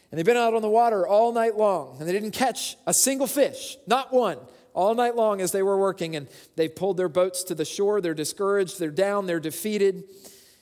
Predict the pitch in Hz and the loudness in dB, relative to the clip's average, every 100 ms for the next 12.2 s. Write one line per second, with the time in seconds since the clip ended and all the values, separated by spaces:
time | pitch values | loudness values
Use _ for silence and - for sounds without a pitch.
0 | _ - 160 165 185 190 - 196 196 190 | _ -12 -6 0 2 2 -2 -2 -2 0
1 | 190 156 - 160 156 143 165 156 175 175 | 0 0 -2 -4 -6 -6 -6 -4 -8 -6
2 | 165 135 104 87 - - - 131 175 175 | -10 -10 -10 -8 -8 -8 -10 -12 -10 -8
3 | 147 147 - - - _ _ _ _ _ | -8 -8 -14 -16 -18 _ _ _ _ _
4 | 139 147 143 139 - - _ _ _ _ | -14 -10 -8 -6 -6 -8 _ _ _ _
5 | _ 151 175 - - 147 190 - 165 - | _ -6 -2 -2 -4 -6 -8 -8 -8 -2
6 | 170 190 165 156 170 170 160 175 175 - | 0 0 -2 -4 -2 0 -2 -4 -4 -6
7 | 156 180 170 160 185 196 156 139 151 135 | -6 -6 -6 -2 0 -2 -6 -8 -8 -6
8 | 160 151 143 170 160 - - - 185 151 | -8 -6 -8 -6 -6 -4 -8 -8 -4 -2
9 | 127 - - 165 151 165 180 190 180 196 | -4 -12 -14 -8 -2 0 2 0 2 2
10 | 156 - - - _ - 143 151 147 180 | 2 -4 -18 -20 _ -20 -16 -14 -6 -2
11 | 185 180 180 175 175 190 165 151 - 156 | 0 0 0 -2 0 2 0 -2 -6 -6
12 | 151 | -6